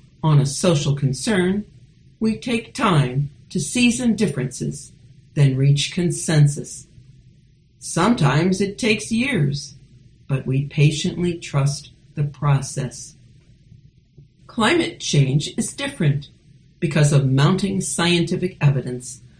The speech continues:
that it will affect everyone and interact with so many other problems like migration and food security. The International Panel on Climate Change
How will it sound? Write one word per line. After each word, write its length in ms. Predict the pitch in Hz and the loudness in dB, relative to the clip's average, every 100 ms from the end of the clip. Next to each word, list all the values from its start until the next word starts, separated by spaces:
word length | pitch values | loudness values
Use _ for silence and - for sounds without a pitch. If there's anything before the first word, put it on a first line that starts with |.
| - - | -14 -2
that 140 | 156 | -2
it 100 | 147 | 0
will 180 | 165 143 | 0 0
affect 400 | 147 - 156 - - | -2 0 -2 -2 -4
everyone 640 | 196 185 143 131 120 120 - _ _ - | 0 2 2 2 -4 -8 -12 _ _ -2
and 180 | 170 196 | 0 2
interact 680 | 202 214 202 160 139 - - - - | 2 2 2 2 2 -2 -14 -20 -2
with 220 | 170 147 | 0 0
so 260 | - 208 214 | 0 2 2
many 360 | 180 170 165 | 4 2 2
other 280 | 160 147 151 | 0 2 2
problems 800 | 143 - 190 143 - - - - - - - | 0 -2 0 2 0 -4 -8 -12 -20 -10 0
like 260 | 151 147 | 2 2
migration 840 | 160 156 147 165 170 - 135 143 - - - | 2 2 4 2 0 0 0 0 -2 -10 0
and 200 | 180 - | 2 2
food 440 | - 143 127 - - - | 2 2 2 -4 -16 -18
security. 960 | - - 151 170 143 127 131 147 143 - - _ _ _ _ _ _ _ _ _ _ _ _ _ _ _ _ _ _ _ _ _ - | -10 -6 -4 0 2 2 -2 -6 -6 -10 -16 _ _ _ _ _ _ _ _ _ _ _ _ _ _ _ _ _ _ _ _ _ -6
The 200 | 180 202 | 0 0
International 1000 | - 226 269 247 196 185 - 185 170 170 | 0 -2 2 2 4 2 2 2 2 -2
Panel 520 | - 233 165 117 120 143 - - _ 170 | -4 2 4 2 -2 -8 -12 -20 _ -2
on 220 | 165 147 | 0 0
Climate 460 | 214 196 160 - | 0 2 2 0
Change 600 | - - 113 113 143 - | -2 0 0 0 -2 -4